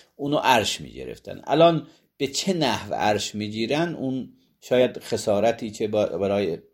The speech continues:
مثلاً کاشت دندان یا، اه،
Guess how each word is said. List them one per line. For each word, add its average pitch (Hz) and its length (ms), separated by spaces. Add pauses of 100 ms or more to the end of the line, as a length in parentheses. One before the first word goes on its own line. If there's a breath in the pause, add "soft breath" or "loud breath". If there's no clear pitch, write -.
(680)
مثلاً 113 440 (320 loud breath)
کاشت - 460
دندان 101 800
یا، 101 380 (280 soft breath)
اه، 85 460